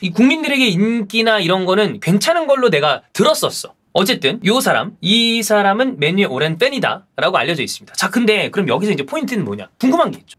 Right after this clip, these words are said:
야, 이렇게 돈을 많이 써서 맨유를 산대. 엄청 좋지, 맨유 팬 입장에서. 글레이저 강점기도 끝낼 수 있고 얼마나 좋아. 자, 그럼 궁금한 건, 아니, 카타르 피에스지 쪽이잖아. 두 개 구단 소유가 가능해? 이걸 봐야 돼요. 자, 파리 생제르맹은 카타르 투자청이 지금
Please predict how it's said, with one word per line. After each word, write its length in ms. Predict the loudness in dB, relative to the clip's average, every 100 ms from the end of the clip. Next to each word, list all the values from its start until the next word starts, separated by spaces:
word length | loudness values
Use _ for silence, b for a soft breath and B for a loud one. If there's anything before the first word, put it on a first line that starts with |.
| -4
야, 180 | -4 -2
이렇게 300 | -2 0 -2
돈을 260 | 0 2 2
많이 180 | -2
써서 280 | -4 -2 -2
맨유를 280 | -2 -4 -4
산대. 300 | -4 -6 -10 _
엄청 260 | -4 -2 -2
좋지, 300 | -4 -6 -6
맨유 200 | -4 -6
팬 120 | -6
입장에서. 400 | -6 -6 -8 -10 B B
글레이저 360 | -2 0 2 0
강점기도 460 | 0 0 0 -2
끝낼 220 | -2 0
수 100 | -2
있고 140 | -6 -4
얼마나 180 | -4 -4
좋아. 200 | -10 -14 -12 -10
자, 140 | -4 0
그럼 240 | 0 0
궁금한 360 | -2 0 0 -2
건, 200 | -6 -8 b b
아니, 540 | -2 0 0 -2 -6 -12 _ _ _ -6
카타르 640 | -4 0 0 0 -2 -4 -6 -4
피에스지 340 | 0 0 -2
쪽이잖아. 420 | -6 -8 -10 -16 -8
두 300 | -2 0 2
개 500 | 0 2 2 2 2
구단 320 | 0 0 0
소유가 460 | 0 -4 0 0 0
가능해? 420 | -2 -2 -2 -2
이걸 160 | 0 0
봐야 200 | 0 -4
돼요. 180 | -4 -14 -14
자, 200 | -4 0
파리 240 | 2 0 0
생제르맹은 720 | -2 0 0 0 0 -4 -10
카타르 500 | -14 -2 -2 -2 -6
투자청이 800 | 0 0 0 -4 -2 -2 -4 _ _ _ _ _ -8
지금 280 | -2 -2